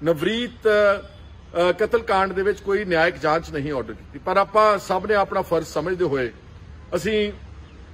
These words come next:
ਉਸ ਦਾ ਜਿਹੜਾ ਮਾਮਲਾ ਵਾ ਹੁਣ ਦਿੱਲੀ ਹਾਈ ਕੋਰਟ ਵਿੱਚ ਲੈ ਕੇ ਜਾ ਚੁੱਕੇ ਹਾਂ ਔਰ, ਅਹ, ਮੈਂ ਸਮਝਦਾ ਕਿ ਛੱਬੀ ਤਰੀਕ ਨੂੰ, ਚਲੋ ਹਲੇ ਅਗਲੀ ਸੁਣਵਾਈ ਹੋਵੇਗੀ, ਹੋ ਸਕਦਾ ਕੁਝ ਟਾਈਮ ਲੱਗ ਸਕਦਾ ਵਾ,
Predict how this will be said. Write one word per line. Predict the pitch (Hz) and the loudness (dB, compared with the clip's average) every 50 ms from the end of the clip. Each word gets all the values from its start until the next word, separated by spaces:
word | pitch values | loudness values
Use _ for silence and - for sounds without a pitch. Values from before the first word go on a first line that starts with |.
| - - - - - - - - 180 | -20 -20 -20 -20 -20 -20 -12 -2 0
ਉਸ | 190 202 185 - | 2 2 2 2
ਦਾ | - 220 208 | 4 2 4
ਜਿਹੜਾ | 208 185 196 196 190 | 4 2 0 0 0
ਮਾਮਲਾ | 180 170 160 160 165 170 175 165 | 2 0 -2 -2 0 0 0 2
ਵਾ | 165 175 | 2 2
ਹੁਣ | 170 165 170 160 | 0 -2 -4 0
ਦਿੱਲੀ | 131 165 170 196 196 175 | 2 2 4 4 2 0
ਹਾਈ | 175 160 | 0 -2
ਕੋਰਟ | 160 - 170 156 143 | 0 -2 -6 -6 -4
ਵਿੱਚ | 156 165 - 143 | -6 -8 -8 -4
ਲੈ | 139 139 135 | -4 -4 -4
ਕੇ | - 165 147 143 131 - - - - - - - - - | -4 -4 -6 -8 -8 -12 -18 -20 -20 -20 -20 -20 -14 -2
ਜਾ | - 147 143 | 0 0 0
ਚੁੱਕੇ | 139 - 185 175 - 190 196 | 0 -2 -8 -6 -2 -2 0
ਹਾਂ | 196 190 202 190 | 0 -2 -2 0
ਔਰ, | 165 165 170 170 | 2 2 2 4
ਅਹ, | 165 175 170 170 165 160 160 143 - - - - - - - - - - | 4 4 4 4 4 2 0 -2 -6 -12 -18 -20 -20 -20 -20 -20 -14 -6
ਮੈਂ | 143 160 180 185 | 0 0 0 2
ਸਮਝਦਾ | - 202 196 202 202 185 196 190 | 0 -2 -2 -2 0 2 2 2
ਕਿ | 185 - 190 - | 2 -2 -6 -6
ਛੱਬੀ | - 180 165 160 190 202 | -4 -6 -6 -4 -6 -8
ਤਰੀਕ | 170 175 190 185 - | -8 -8 -10 -8 -8
ਨੂੰ, | 185 185 | -8 -6
ਚਲੋ | - 202 196 196 196 175 175 | -4 -2 0 0 0 0 0
ਹਲੇ | 175 185 185 185 | 0 0 0 0
ਅਗਲੀ | 170 156 156 - | -2 -2 -4 -6
ਸੁਣਵਾਈ | - - 170 165 156 160 175 175 | -6 -6 -6 -2 0 2 2 2
ਹੋਵੇਗੀ, | 180 170 165 175 190 | 2 0 0 -2 -2
ਹੋ | 180 160 175 | 0 0 0
ਸਕਦਾ | - 202 196 190 185 190 | 0 0 -2 0 0 -2
ਕੁਝ | 160 185 170 | -2 -4 -4
ਟਾਈਮ | - 170 156 165 175 | -2 0 0 0 2
ਲੱਗ | 170 165 147 | 2 0 0
ਸਕਦਾ | 143 - 180 165 165 - 185 175 | 0 -2 -4 -4 -2 -2 -2 0
ਵਾ, | 160 160 175 | 0 0 -2